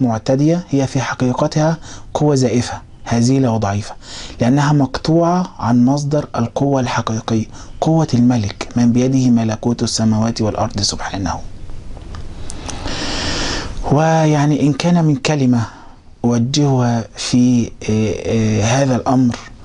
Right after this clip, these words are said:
إلى، آه، آه، آه، أعداء الإسلام، فهي أننا صامدون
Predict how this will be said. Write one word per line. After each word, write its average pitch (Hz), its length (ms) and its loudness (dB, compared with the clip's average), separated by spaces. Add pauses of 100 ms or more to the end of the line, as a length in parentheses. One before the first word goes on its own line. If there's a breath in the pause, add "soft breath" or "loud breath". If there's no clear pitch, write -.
(360 loud breath)
إلى، 127 480 2 (200)
آه، 104 420 0 (120)
آه، 101 380 0 (120)
آه، 107 300 0
أعداء 113 360 2
الإسلام، 147 580 0 (600 loud breath)
فهي 135 300 2
أننا 127 460 4
صامدون 120 720 2